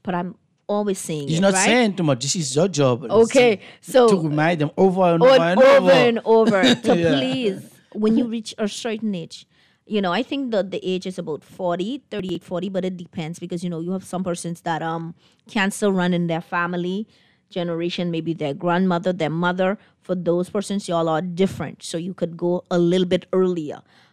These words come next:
Speaker 1: But for others that don't have that in their generation, you know, in their genes,
Speaker 2: Yeah.
Speaker 1: you can go at the age of forty. You go onto your mammogram.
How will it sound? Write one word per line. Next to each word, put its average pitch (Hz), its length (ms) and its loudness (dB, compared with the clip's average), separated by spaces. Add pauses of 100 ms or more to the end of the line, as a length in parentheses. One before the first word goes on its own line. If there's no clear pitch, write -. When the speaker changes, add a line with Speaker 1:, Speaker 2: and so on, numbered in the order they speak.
(120)
Speaker 1:
But 185 160 -2
for - 220 -4
others 175 520 -2
that 175 260 -2
don't 175 240 -2
have 170 400 -4
that 165 200 -4
in 165 140 -8
their 160 140 -10
generation, 160 540 -8
you 170 80 -8
know, 170 80 -8
in 165 120 -8
their 165 140 -4
genes, 156 420 -12 (240)
Speaker 2:
Yeah. 139 180 -4
Speaker 1:
you - 60 -2
can 185 240 -2
go 175 180 -2
at 175 160 -4
the 175 140 -2
age 170 220 -6
of 208 100 -10
forty. 170 360 -8
You 175 220 -12
go 175 220 -8
onto 170 300 -6
your 170 180 -2
mammogram. 165 800 -6